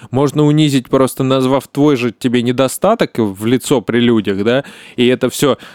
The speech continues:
ну, унижение, но разные виды. И если надо, ты уточняешь. Ты же слово "унижение" не говоришь, что зачем нужно слово "унижение", если его можно, ну, объяснить другими словами более подробно. Вот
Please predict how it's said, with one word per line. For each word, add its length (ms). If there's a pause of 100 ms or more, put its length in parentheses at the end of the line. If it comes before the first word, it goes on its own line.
(160)
ну, 380
унижение, 520
но 140
разные 320
виды. 300
И 120
если 320
надо, 300
ты 100
уточняешь. 720 (200)
Ты 100
же 60
слово 260
"унижение" 500
не 200
говоришь, 260
что 200
зачем 340
нужно 200
слово 260
"унижение", 460
если 200
его 120
можно, 480
ну, 240 (160)
объяснить 640
другими 640
словами 420
более 240
подробно. 540 (960)
Вот 200